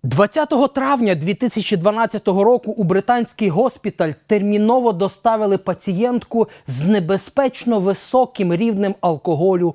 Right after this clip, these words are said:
в крові. У теперішній час хіба це сенсація, скаже хтось. Але їй було, цій пацієнтці, лише шість років.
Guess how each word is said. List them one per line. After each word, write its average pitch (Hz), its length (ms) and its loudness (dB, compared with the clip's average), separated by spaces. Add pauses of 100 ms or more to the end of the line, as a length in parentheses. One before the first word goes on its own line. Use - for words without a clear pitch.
(120)
в - 80 -20
крові. 139 460 -4 (600)
У 311 80 0
теперішній 208 600 2
час 233 400 4 (140)
хіба 196 380 2
це - 220 -8
сенсація, 185 760 -2
скаже 131 360 -4
хтось. - 420 -14 (600)
Але 151 460 -2 (260)
їй 170 340 -2
було, 127 440 -4 (380)
цій 135 200 -4
пацієнтці, 123 760 -10 (300)
лише 143 300 -4
шість - 600 -8 (240)
років. - 520 -12